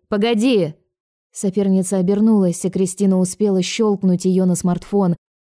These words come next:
а затем эти двое запрыгнули в машину и умчались прочь.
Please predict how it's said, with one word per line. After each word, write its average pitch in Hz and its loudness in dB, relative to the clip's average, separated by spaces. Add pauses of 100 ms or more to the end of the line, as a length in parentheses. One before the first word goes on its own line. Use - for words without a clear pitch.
а - -12
затем 175 -2
эти 202 -4
двое 175 -2
запрыгнули 143 -6
в 131 -8
машину 220 -6 (140)
и 180 -4
умчались 196 -4
прочь. - -10